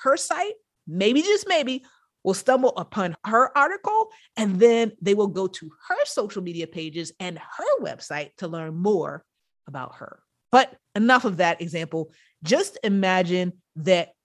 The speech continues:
your blog is featured on Sarah Young's website.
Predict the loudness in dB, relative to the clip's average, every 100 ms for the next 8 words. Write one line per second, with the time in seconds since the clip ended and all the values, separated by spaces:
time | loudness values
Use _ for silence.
0 | -14 -12 -6 2 6 8 6 2 -10 -8
1 | -4 -4 -6 -6 -4 -4 -4 -10 -10 -10
2 | -10 -12 -12 -12 -12 -12 -12 -10 -12 -12
3 | -12 -12 -10 -10 -10 -16